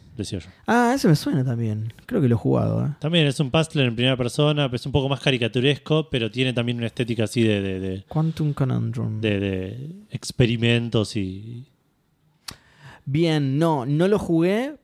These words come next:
Speaker 2: pero creo que lo compré hace poco o lo puse en mi wishlist hace poco,
Speaker 1: Tenía
Speaker 2: porque
Speaker 1: pinta, yo
Speaker 2: me
Speaker 1: lo
Speaker 2: acuerdo
Speaker 1: empecé,
Speaker 2: del
Speaker 1: eh, y no lo terminé por algo que te voy a contar ahora cuando
Speaker 2: No,
Speaker 1: termine.
Speaker 2: ya sé qué pasó. Lo regalaron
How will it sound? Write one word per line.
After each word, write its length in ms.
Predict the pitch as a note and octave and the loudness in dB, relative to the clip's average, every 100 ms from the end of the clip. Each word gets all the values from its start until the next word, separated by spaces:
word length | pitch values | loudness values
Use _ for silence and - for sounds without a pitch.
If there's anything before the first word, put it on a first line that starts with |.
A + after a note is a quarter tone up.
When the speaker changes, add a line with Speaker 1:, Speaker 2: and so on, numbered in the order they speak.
| _ | _
Speaker 2:
pero 300 | E3 D3 C#3+ - | -2 -2 -4 -4
creo 180 | A#3 | -4
que 120 | A3 F3+ | -2 0
lo 200 | D3 C3 | 0 0
compré 500 | C#3 C3+ C3+ F3 A3 | -2 -2 -2 -2 -4
hace 240 | G3+ D3 | -4 -4
poco 460 | D3+ F#3 G3+ A#3 - | -2 -2 0 -2 -2
o 120 | B2+ | -2
lo 120 | B2 B2+ | -2 -4
puse 260 | D3+ - | -6 -4
en 160 | C#3 B2+ | -4 -2
mi 120 | B2 | 0
wishlist 500 | B2+ E3 F3 D#3 - | 4 4 4 -2 -2
hace 240 | B2 - C#3 | -10 -6 -2
poco, 420 | C3 A#2 A#2+ C3+ | -2 0 -4 -4
Speaker 1:
Tenía 220 | - C#3+ | -4 -2
Speaker 2:
porque 40 | F3 | -2
Speaker 1:
pinta, 180 | F3 C#3 | 0 0
yo 120 | E3 | 0
Speaker 2:
me 60 | E3 | 0
Speaker 1:
lo 0 | |
Speaker 2:
acuerdo 220 | D#3+ D#3 | 0 0
Speaker 1:
empecé, 180 | D#3+ F#3 | 0 0
Speaker 2:
del 320 | C3+ C3 B2+ - _ _ _ _ | -2 -6 -8 -12 _ _ _ _
Speaker 1:
eh, 880 | C3 A2+ G#2+ G2+ G2 F#2+ F#2+ F#2 F#2+ F#2 D#3 - _ _ _ _ _ _ | -2 0 2 2 0 0 -2 -2 -6 -8 -16 -20 _ _ _ _ _ _
y 140 | A#2+ | -6
no 100 | G#2+ | 0
lo 80 | A2 | 0
terminé 240 | G#2+ A2 C3 | 2 2 4
por 140 | C3 | 4
algo 140 | A2 G#2 | 4 2
que 80 | |
te 80 | F#2+ | 0
voy 80 | G2 | -2
a 20 | |
contar 240 | F#2 G2+ F#2 | -2 -4 -4
ahora 240 | F2+ F2 | -4 -4
cuando 220 | E2 C3+ | 0 2
Speaker 2:
No, 60 | C#3 | 2
Speaker 1:
termine. 200 | F2+ F2 | 0 -2
Speaker 2:
ya 140 | D3 | 0
sé 120 | C3 C#3 | 2 2
qué 120 | B2+ | 2
pasó. 360 | A2+ - A#2 - | 0 -4 -8 -8
Lo 260 | - B2+ B2 | -4 0 0
regalaron 920 | A#2 B2+ B2+ C3 D3 D3+ D#3 D#3 F#3 | -2 -4 -2 0 2 2 2 0 -6